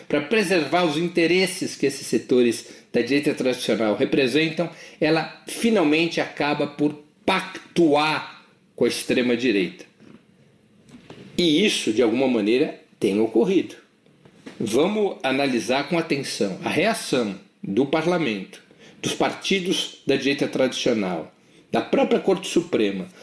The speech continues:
ao que Bolsonaro fez no ulti-, último domingo, participando de manifestações abertamente favoráveis à intervenção militar e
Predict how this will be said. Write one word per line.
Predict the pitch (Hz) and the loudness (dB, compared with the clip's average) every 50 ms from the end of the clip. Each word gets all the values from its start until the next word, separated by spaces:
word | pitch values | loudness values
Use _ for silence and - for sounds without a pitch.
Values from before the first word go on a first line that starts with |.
| - - | -18 -6
ao | - - 110 | -2 -2 0
que | - 120 | 0 0
Bolsonaro | 113 123 147 147 - 170 151 165 185 202 185 | 2 2 2 0 2 0 0 0 2 0 0
fez | - - 185 180 165 165 | 0 0 0 0 2 2
no | 160 151 | 0 0
ulti-, | 160 165 160 156 143 143 135 - | 0 0 -2 -6 -8 -10 -10 -2
último | - 151 151 147 - 143 139 | 2 2 2 2 0 -2 0
domingo, | 135 127 117 110 101 98 95 90 98 - - _ _ _ _ - _ _ - | 0 2 0 0 0 -2 -4 -6 -8 -10 -12 _ _ _ _ -20 _ _ -4
participando | - - - - - - - - - 180 196 202 180 165 | -4 -4 -2 -4 -6 -6 -6 -2 0 0 0 0 0 0
de | 160 | 0
manifestações | 156 151 147 139 - - 147 123 - - 107 - - - - 151 160 165 156 139 | 2 2 0 0 0 -2 -4 -4 -2 -2 -2 -2 -2 0 2 2 4 2 2 0
abertamente | 135 113 - 165 160 - 151 135 143 156 156 - | -2 -2 -2 -2 -2 -2 -2 0 0 0 -2 0
favoráveis | 160 143 135 127 123 135 143 135 139 | -2 0 2 2 2 2 0 0 -2
à | 127 | -6
intervenção | - - 131 123 127 117 110 - - 139 | -2 -2 -2 0 0 -2 -4 -2 -2 0
militar | 135 127 120 113 110 - - - 135 143 143 135 123 - - - - - - - - - - - | 2 2 2 2 2 0 0 -2 0 0 0 0 -2 -4 -8 -18 -20 -20 -20 -20 -20 -20 -10 -2
e | - 123 131 147 151 147 131 110 - - | 0 2 4 4 4 2 0 -2 -4 -8